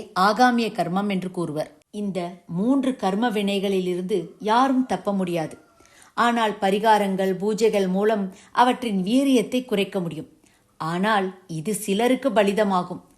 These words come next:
சிலருக்கு பலிதமாவதில்லை. ஆனால் வழிபாடு என்பது முழு பயனை தர முடிந்த ஒரு விஷயம். நம் கர்மவினையே காரணம் என்பதை உணர்ந்து அதை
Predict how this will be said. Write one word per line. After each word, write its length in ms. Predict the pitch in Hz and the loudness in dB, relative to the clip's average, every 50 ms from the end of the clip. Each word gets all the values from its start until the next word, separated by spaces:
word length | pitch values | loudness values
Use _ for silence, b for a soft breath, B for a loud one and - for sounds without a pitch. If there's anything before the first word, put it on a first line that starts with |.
| _ _ | _ _
சிலருக்கு 920 | - - - 285 285 294 285 277 269 277 - 294 262 214 196 208 - - - | -12 -6 -2 2 4 4 4 4 2 -2 -2 0 0 0 0 -2 -8 -12 -4
பலிதமாவதில்லை. 800 | - 202 208 214 196 208 196 190 180 170 175 160 175 160 156 - - - - b b b b b b b b b b b | -2 0 0 2 0 2 2 2 0 0 -2 -6 -6 -6 -8 -8 -10 -14 -20 b b b b b b b b b b b
ஆனால் 460 | - 254 269 277 285 294 277 233 180 | 2 4 4 6 4 2 2 2 2
வழிபாடு 720 | 160 190 202 214 269 285 - 294 294 302 294 311 302 277 | 2 2 4 4 2 4 4 6 6 6 4 2 2 2
என்பது 360 | 269 240 220 233 202 269 262 214 214 214 B B B B _ _ | 0 0 0 -2 0 0 0 0 0 -2 B B B B _ _
முழு 360 | 165 160 180 196 190 214 302 - | -6 -2 -2 0 2 2 0 0
பயனை 520 | - - 220 220 220 226 226 240 226 220 | 0 0 2 2 2 2 2 0 -2 -2
தர 240 | - 202 185 196 214 | 0 0 2 2 2
முடிந்த 360 | 214 208 196 196 185 180 214 240 | 0 0 0 0 0 2 2 4
ஒரு 180 | 240 214 185 160 | 4 4 2 2
விஷயம். 360 | 170 165 - 165 156 - - - _ _ _ b b b b b b b b b b 180 | -2 -6 -6 -8 -8 -8 -10 -14 _ _ _ b b b b b b b b b b -2
நம் 280 | 208 233 247 247 247 | 0 2 2 0 0
கர்மவினையே 760 | - 233 226 240 240 302 311 302 302 294 294 277 294 302 302 | 2 2 2 4 4 2 2 2 2 0 0 0 0 -2 -2
காரணம் 440 | 302 254 240 233 247 247 262 262 254 | -2 -2 0 2 2 2 2 2 2
என்பதை 380 | 226 214 196 185 190 190 190 190 | 0 0 -2 -2 -2 0 0 0
உணர்ந்து 500 | 175 180 196 208 214 214 196 180 190 190 196 190 B B B B B | 0 0 0 0 0 0 0 0 0 -2 -2 -4 B B B B B
அதை 260 | - 214 214 208 208 | 0 2 2 4 2